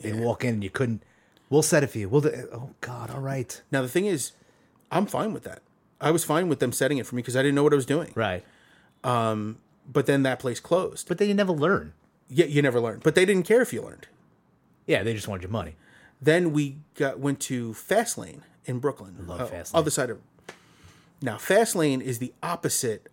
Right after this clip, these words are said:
Speaker 2: of Two Bar. It was grimy.
Speaker 1: Right, right.
Speaker 2: It's in, it's in a, I wouldn't even say a bad neighborhood. It's in a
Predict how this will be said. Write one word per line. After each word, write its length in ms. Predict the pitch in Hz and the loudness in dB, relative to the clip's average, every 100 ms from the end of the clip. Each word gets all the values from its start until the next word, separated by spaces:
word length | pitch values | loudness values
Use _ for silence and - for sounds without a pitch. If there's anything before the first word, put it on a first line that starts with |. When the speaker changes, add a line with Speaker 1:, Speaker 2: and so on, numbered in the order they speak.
| - | -10
Speaker 2:
of 120 | - | -6
Two 120 | - 196 | -4 -4
Bar. 260 | - - _ | -6 -10 _
It 220 | 151 139 | -2 -2
was 500 | 127 127 120 113 - - _ 120 | 0 2 2 0 -8 -18 _ -8
grimy. 640 | 120 113 113 110 113 - _ _ _ _ - | -6 -4 -4 -6 -10 -18 _ _ _ _ 2
Speaker 1:
Right, 300 | 151 113 - | 4 4 -2
right. 220 | 127 95 - | -2 -2 0
Speaker 2:
It's 180 | 180 - | 0 4
in, 220 | 160 151 160 | 2 2 2
it's 220 | 156 175 | 2 4
in 120 | 165 | 4
a, 220 | 143 131 - - _ _ - | 4 0 -6 -20 _ _ -8
I 60 | 151 | -4
wouldn't 180 | 220 | 0
even 140 | 214 165 | 0 0
say 160 | 170 | 2
a 80 | 131 | 0
bad 280 | 113 127 139 | 0 -2 0
neighborhood. 380 | 160 185 180 165 | 0 0 -2 -4
It's 160 | 123 | -2
in 100 | 135 | 0
a 220 | 131 110 | 0 -2